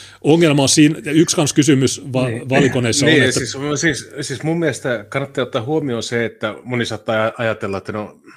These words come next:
Speaker 2: kuulostaapa tylsältä, että mä, mä haluan mieluummin päästä öyhyttämään, niin jos puhutaan noin isoista rahoista ja puhutaan, äh, julkisten, äh, sote-palveluiden järjestämisestä, niin kannattaa kiinnittää huomiota, että siellähän on niitä kysymyksiä, että tulisiko olla vieraskielisiä palveluita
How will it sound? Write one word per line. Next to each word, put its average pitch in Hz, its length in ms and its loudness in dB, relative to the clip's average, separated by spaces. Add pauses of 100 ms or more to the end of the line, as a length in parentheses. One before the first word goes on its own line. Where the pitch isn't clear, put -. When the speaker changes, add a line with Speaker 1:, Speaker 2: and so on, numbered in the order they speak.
(540)
Speaker 2:
kuulostaapa 113 400 -4
tylsältä, 110 600 -2
että - 300 -4
mä, 113 140 -6
mä 117 120 -2
haluan 104 160 -2
mieluummin 101 320 0
päästä - 300 -8
öyhyttämään, 101 640 -4
niin 98 180 -2 (380)
jos 120 140 -10
puhutaan 170 400 -2
noin 131 200 0
isoista 113 440 -4
rahoista 120 500 -2
ja 98 80 -6
puhutaan, 107 480 -6
äh, 101 180 -16 (280)
julkisten, 110 560 -4
äh, 92 60 -14 (140)
sote-palveluiden 98 920 -4
järjestämisestä, 98 800 -4
niin 95 100 -10
kannattaa 135 320 -4
kiinnittää 120 360 -6
huomiota, 107 460 -2
että 90 220 -8 (340)
siellähän 107 500 -4
on 135 240 -2
niitä 107 200 -4
kysymyksiä, 95 720 -8
että 92 140 -16
tulisiko 107 440 -8
olla 98 180 -6
vieraskielisiä 98 800 -4
palveluita 104 600 -6